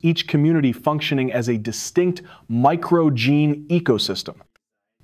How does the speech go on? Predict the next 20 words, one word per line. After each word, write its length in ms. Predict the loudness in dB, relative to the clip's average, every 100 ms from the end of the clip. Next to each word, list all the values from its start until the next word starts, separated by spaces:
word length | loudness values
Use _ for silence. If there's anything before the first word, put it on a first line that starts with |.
| _ _ _ _ _
If 220 | 0 2
D 160 | 2 2
N 80 | 2
A 120 | -2
tells 300 | 0 0 2
us 140 | 0
where 160 | 2 0
Nepal 340 | -2 -2 -2
came 300 | -2 -4 -2 -2
from, 280 | -2 -2
then 220 | 0 0 -2
culture 640 | -2 0 0 -2 -4 -4 -12 -6 -2
reveals 460 | 2 4 2 2
who 180 | 0 0
Nepal 420 | 0 -2 -2 0
is. 340 | -4 -6 -14 -18 -20 -8 -2
Like 180 | 2
its 160 | 0 2
genetic 380 | 0 0 0 -2
makeup, 500 | -4 0 -2 -4